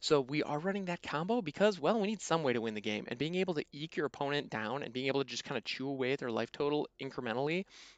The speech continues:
is the best way to do that. It's just, it's just consistent.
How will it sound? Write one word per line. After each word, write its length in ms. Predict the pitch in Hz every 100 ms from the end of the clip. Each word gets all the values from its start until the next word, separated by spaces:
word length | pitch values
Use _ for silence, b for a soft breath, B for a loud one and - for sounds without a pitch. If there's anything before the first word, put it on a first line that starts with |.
| B
is 200 | 139 123
the 80 | 123
best 320 | 110 117 110
way 100 | 117
to 80 | 110
do 300 | 104 107 107
that. 220 | 90 80 -
It's 160 | 135
just, 220 | - 92 - - _ _
it's 180 | - 110
just 220 | - 117
consistent. 580 | - - - 147 - 165